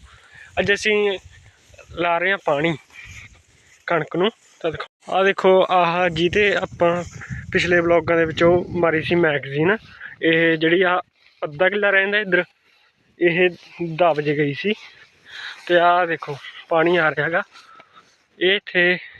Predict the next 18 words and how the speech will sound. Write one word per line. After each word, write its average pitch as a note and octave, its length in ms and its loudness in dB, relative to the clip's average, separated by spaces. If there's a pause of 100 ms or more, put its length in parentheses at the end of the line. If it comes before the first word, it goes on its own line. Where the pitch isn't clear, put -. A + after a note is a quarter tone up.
(920)
ਸਾਡੇ F3+ 420 -2 (180)
ਪੰਜ F3 260 -2
ਕਿੱਲੇ D#3+ 280 -2
ਨੇ। E3 140 -10 (580)
ਆਹ D#3 60 -10
ਦੇਖੋ, C#3+ 280 -12 (320)
ਪਾਣੀ D#3+ 240 0
ਆ D3+ 180 2
ਰਿਹਾ D#3+ 140 0
ਗਾ। F#3 140 0 (1040)
ਆਹ F3 100 4
ਇੱਕ F3 160 -2
ਕਿਆਰਾ F3 220 2
ਦਾ F3 120 0
ਭਰ G3 200 -2
ਗਿਆ, B2+ 240 -8 (180)
ਆਹ D3 60 -2
ਵਾਲਾ। D3+ 220 -2